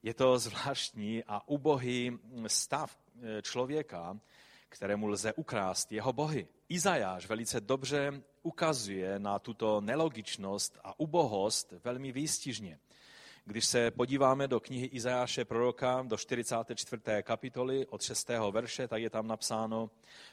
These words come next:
"Toto praví Hospodin, král Izraele a jeho vykupitel, Hospodin zástupu.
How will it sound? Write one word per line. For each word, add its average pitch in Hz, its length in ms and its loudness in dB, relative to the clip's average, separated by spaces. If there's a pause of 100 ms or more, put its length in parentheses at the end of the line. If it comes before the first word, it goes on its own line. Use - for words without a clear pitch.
(100)
"Toto 160 300 6
praví 151 360 4
Hospodin, 135 640 0
král 127 400 2
Izraele 113 720 2
a 110 80 -2
jeho 107 280 0
vykupitel, 104 840 -2
Hospodin 107 460 -4
zástupu. 98 720 -2